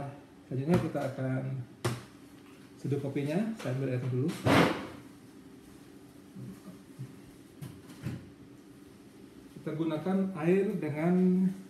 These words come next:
rasio sembilan puluh lima, eh, delapan puluh lima sampai sembilan puluh lima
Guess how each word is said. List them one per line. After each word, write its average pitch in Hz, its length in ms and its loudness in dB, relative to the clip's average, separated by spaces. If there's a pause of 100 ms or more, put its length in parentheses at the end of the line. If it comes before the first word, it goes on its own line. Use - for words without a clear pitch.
(1300)
rasio 170 480 4
sembilan 135 480 -4
puluh 147 160 -2
lima, 160 180 0 (580)
eh, 139 240 -2
delapan 135 240 -2
puluh 139 160 -2
lima 160 160 0
sampai 170 480 0 (1500)
sembilan - 1200 -6
puluh 151 240 -2
lima 147 320 -4